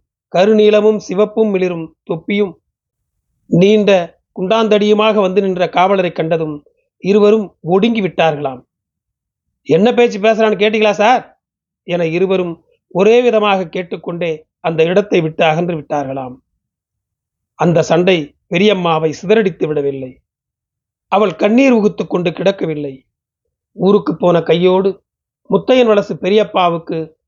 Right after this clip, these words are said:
இரண்டாம் தாரம் கட்டி வைக்கும் முயற்சியில் இறங்கியிருக்கிறாள் பெரியம்மா. மறுநாள் காலையிலேயே அவரை அழைத்து கொண்டு முத்தையன் வலசுக்கு போன பெரியம்மா நடந்த விஷயங்களை ஒன்றுவிடாமல் எல்லோருக்கும் சொல்லி இருக்கிறார்.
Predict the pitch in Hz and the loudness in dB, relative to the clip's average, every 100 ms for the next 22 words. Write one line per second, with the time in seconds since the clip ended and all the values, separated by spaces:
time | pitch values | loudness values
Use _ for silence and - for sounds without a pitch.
0 | _ _ - 220 240 254 220 202 190 170 | _ _ -2 2 2 2 2 0 0 -4
1 | 170 233 214 - 185 175 165 - 170 170 | -6 0 0 0 -4 -4 -6 -6 -4 -2
2 | 180 170 160 - 165 165 165 156 147 143 | -2 -2 -4 -2 -2 0 -2 0 -2 -4
3 | 131 _ _ _ _ _ _ - 147 165 | -10 _ _ _ _ _ _ -4 0 2
4 | 185 160 - 160 175 175 175 180 185 185 | 2 0 0 2 2 0 -2 0 -2 -4
5 | _ _ - 165 175 165 175 208 208 - | _ _ -4 0 2 4 2 2 -2 -6
6 | 180 208 180 _ _ _ _ 170 175 269 | -4 -4 -8 _ _ _ _ -10 -2 0
7 | 247 214 202 196 175 156 190 180 170 180 | 2 2 0 -2 -10 -4 -2 -2 -2 0
8 | 196 180 165 156 _ _ _ - 170 190 | 0 0 -6 -8 _ _ _ -4 0 2
9 | 233 233 202 220 202 185 170 170 196 196 | 2 0 2 2 2 2 0 0 0 2
10 | 196 208 202 175 190 185 180 190 180 165 | 2 2 0 0 0 0 -2 -6 -6 -6
11 | 160 151 - 151 135 | -4 -6 -6 -8 -8